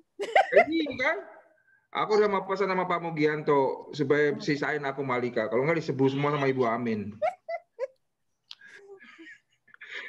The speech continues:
Speaker 1: Enak, Bu, memang Malika, Bu.
Speaker 2: Kalau saya lebih suka Dila.
Speaker 1: Apalagi itu belum tahu, nggak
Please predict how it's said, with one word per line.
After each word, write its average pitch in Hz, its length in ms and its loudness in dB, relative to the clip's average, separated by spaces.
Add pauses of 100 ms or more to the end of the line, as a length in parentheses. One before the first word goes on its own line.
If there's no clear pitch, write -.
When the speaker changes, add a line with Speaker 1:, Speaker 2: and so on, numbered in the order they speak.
(160)
Speaker 1:
Enak, 247 300 -4
Bu, 185 140 0
memang 180 240 0
Malika, 170 360 -2
Bu. 117 320 -8 (1200)
Speaker 2:
Kalau 320 280 4
saya 349 320 6
lebih 285 240 2
suka 302 600 2
Dila. 226 680 6 (1080)
Speaker 1:
Apalagi 160 720 -2
itu 233 100 2
belum 160 240 4
tahu, 294 380 0
nggak 165 200 2